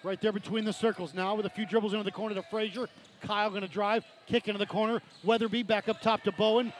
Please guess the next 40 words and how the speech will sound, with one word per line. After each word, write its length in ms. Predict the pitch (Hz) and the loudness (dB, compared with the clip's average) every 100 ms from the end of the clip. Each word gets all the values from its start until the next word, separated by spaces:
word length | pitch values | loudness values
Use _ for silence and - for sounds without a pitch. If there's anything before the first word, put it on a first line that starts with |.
| - - | -10 0
He 140 | 254 | 2
lost 360 | 233 208 202 226 | 4 4 2 -2
it. 80 | 220 | -2
Now 160 | 233 | -2
he's 120 | 247 | 0
got 180 | 214 214 | 2 2
it 100 | 185 | 0
back. 280 | 160 165 185 - - - | -2 -2 -4 -8 -12 -4
Bohannon 400 | 208 180 208 220 | 0 0 0 0
on 160 | 220 233 | 0 0
him. 320 | 226 214 127 - - | 0 -2 -4 -14 -12
A 60 | 185 | -4
minute 260 | 202 208 - | -2 -2 -2
twenty-five. 680 | 220 226 - 254 196 139 - - 156 | -4 -4 -2 -2 0 -4 -8 -18 -6
Knock 300 | 185 190 208 | -2 -2 -2
up 160 | 208 | -2
top 260 | - 220 - | 0 -2 0
with 120 | 202 | -2
it. 120 | 247 - - - | -2 -4 -14 -6
Guarded 240 | 185 190 | -2 -2
by 120 | 196 196 | 0 -2
McGinnis. 520 | 202 202 208 240 - | -2 0 0 0 0
Left-handed 460 | 202 - 190 180 156 | -2 -2 -6 -6 -4
dribble. 340 | 202 240 247 - - | 0 2 0 -4 -12
Switches 320 | - 226 220 | -6 -4 -4
through 160 | - 214 | -4 -4
the 80 | 190 | 0
right. 340 | 190 208 277 - - - - | 2 0 0 -10 -20 -18 -2
Now 180 | 214 226 | 2 2
lost 380 | 220 220 202 254 | 4 4 2 -2
it. 100 | 285 208 | -4 -2
Loses 340 | 226 202 214 | -2 0 0
it. 120 | 269 - - - - | 0 -2 -12 -18 0
Can't 180 | 226 226 | 0 2
do 80 | 233 | 0
anything 240 | 214 208 | 0 6
with 180 | 233 220 | 6 6
it. 120 | 294 - - | 2 -2 -2
Needs 260 | 233 254 - | 0 2 6
help. 240 | 254 | 6